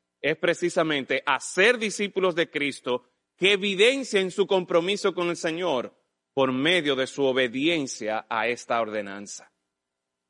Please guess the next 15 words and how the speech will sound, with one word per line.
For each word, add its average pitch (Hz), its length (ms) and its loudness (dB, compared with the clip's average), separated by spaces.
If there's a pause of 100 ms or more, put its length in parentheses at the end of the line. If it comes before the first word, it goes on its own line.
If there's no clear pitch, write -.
(120)
Y 180 120 4
es 240 120 0
por 220 200 6
eso, 165 500 2
mis 151 220 -2
hermanos 151 500 0
y - 20 2
amigos, 151 340 -2
que 147 120 0
nosotros 185 560 0
en 160 120 0
esta 175 220 0
mañana 139 580 0 (420)
nos 143 360 0
gozamos 135 1120 -2